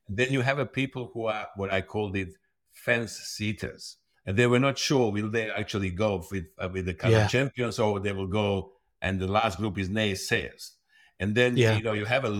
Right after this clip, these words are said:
Speaker 1: lot of these naysayers at the beginning. So, and then the job of the, anybody in, in designer or the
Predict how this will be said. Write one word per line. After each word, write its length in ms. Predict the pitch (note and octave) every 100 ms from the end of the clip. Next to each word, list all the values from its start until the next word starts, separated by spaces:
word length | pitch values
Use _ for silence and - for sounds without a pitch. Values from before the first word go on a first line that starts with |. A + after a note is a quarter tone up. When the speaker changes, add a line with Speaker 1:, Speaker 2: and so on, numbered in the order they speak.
| A2+
Speaker 1:
lot 120 | D3
of 160 | A#2
these 260 | G2+ A2 F2
naysayers 680 | G2 G2 G2+ - F#2 F2+ E2
at 120 | D#2+
the 60 | D#2
beginning. 500 | D#2 D#2 G#2+ F2 C#2 _ _ _
So, 120 | A2+
and 100 | A2+
then 240 | A2+ B2+ A2+
the 100 | G2+
job 500 | E2+ G#2 B2 D#3+ E3+ -
of 260 | F#2+ F2
the, 120 | - F#2
anybody 540 | G#2 B2+ B2+ G2+ F#2 F2 D#2+
in, 100 | D#2+ D2+
in 100 | E2
designer 640 | D#2+ E2+ F#2 G2+ A#2+ A#2+ F#2
or 300 | E2 E2+ E2
the 240 | D#2 E2